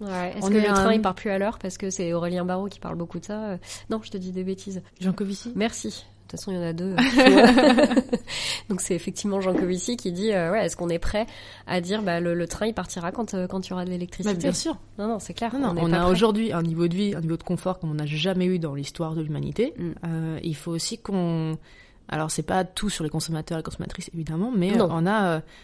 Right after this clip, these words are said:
Speaker 2: on a, euh, une part de responsabilité et de choix à faire, euh, voilà, on est, euh, on a aujourd'hui de l'électricité, euh, illimitée.
Speaker 1: Ouais.
Speaker 2: De l'énergie en illimité. On n'a plus froid l'hiver. On
Speaker 1: On... a de l'eau
Speaker 2: Est-ce
Speaker 1: chaude
Speaker 2: que
Speaker 1: quand on prend une douche.
Speaker 2: Voilà.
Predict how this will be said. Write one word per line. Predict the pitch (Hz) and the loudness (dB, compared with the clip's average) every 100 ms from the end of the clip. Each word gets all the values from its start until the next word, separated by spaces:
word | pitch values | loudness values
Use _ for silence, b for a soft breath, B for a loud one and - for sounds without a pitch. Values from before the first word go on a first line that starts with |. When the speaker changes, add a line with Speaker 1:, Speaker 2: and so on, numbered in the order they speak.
| B B - | B B -4
Speaker 2:
on | 170 | 0
a, | 180 196 | 2 2
euh, | 185 170 | 2 2
une | 147 160 | 0 -2
part | 180 | -2
de | 175 | -2
responsabilité | 170 160 160 214 | -4 -6 -6 -2
et | 208 | -2
de | 156 | -2
choix | - 226 240 240 214 | -4 -2 -2 -4 -8
à | 156 | -10
faire, | 147 185 180 | -8 -6 -4
euh, | 170 160 170 b b b b b b | -4 -6 -8 b b b b b b
voilà, | - 202 180 - | -10 -6 -8 -6
on | 175 170 | -2 0
est, | 170 175 | 0 0
euh, | 165 165 160 | 0 -2 -2
on | 170 | -2
a | 175 | 0
aujourd'hui | 202 180 165 220 | 0 -2 -2 -2
de | 202 | -2
l'électricité, | 170 165 - 185 - 175 233 233 | -2 -4 -6 -8 -8 -4 -2 0
euh, | 190 175 - | 2 0 0
illimitée. | 202 208 240 226 220 202 - 180 | -2 0 0 0 -4 -8 -12 -8
Speaker 1:
Ouais. | 151 - - | -8 -10 -4
Speaker 2:
De | |
l'énergie | 180 175 180 185 | 0 0 0 0
en | 208 | 0
illimité. | 202 208 214 214 | 0 2 0 0
On | 185 | 0
n'a | 151 | -2
plus | 147 | -4
froid | 175 214 | -6 -2
l'hiver. | 214 214 208 196 180 190 | -2 0 0 -2 -6 -6
On | 165 160 156 156 147 - _ - | -4 -4 -4 -6 -10 -18 _ -8
Speaker 1:
On... | 165 | -4
a | 170 | -2
de | 170 | 0
l'eau | |
Speaker 2:
Est-ce | 180 | -2
Speaker 1:
chaude | 190 | -2
Speaker 2:
que | |
Speaker 1:
quand | 190 180 | -2 -2
on | |
prend | 175 180 | -4 -4
une | 185 | -4
douche. | 165 180 | -4 2
Speaker 2:
Voilà. | 240 220 | 2 2